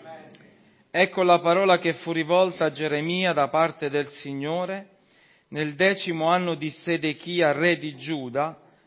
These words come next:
Speaker 2: che fu l'anno diciottesimo di Nabucodonosor. L'esercito del re di Babilonia assediava allora Gerusalemme e il profeta Geremia era rinchiuso nel cortile della prigione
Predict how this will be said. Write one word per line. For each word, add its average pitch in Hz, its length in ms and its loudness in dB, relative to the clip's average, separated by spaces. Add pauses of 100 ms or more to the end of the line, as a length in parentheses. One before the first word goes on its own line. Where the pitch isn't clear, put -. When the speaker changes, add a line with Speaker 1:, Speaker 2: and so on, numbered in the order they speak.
(280)
Speaker 2:
che 151 140 -8
fu 180 260 -2
l'anno 185 500 2
diciottesimo 165 1040 -2
di 151 180 -4
Nabucodonosor. 131 1000 -4 (840)
L'esercito 185 680 0
del 156 180 2
re 180 240 2
di 160 140 -2
Babilonia 156 960 -2
assediava 147 680 0
allora 139 300 -2
Gerusalemme 139 1040 -4 (420)
e - 140 -2
il 156 80 -4
profeta 185 480 2
Geremia 170 680 0
era 156 200 2
rinchiuso 160 560 -6
nel 151 240 -6
cortile 165 500 -4
della 135 240 -2
prigione 180 760 -6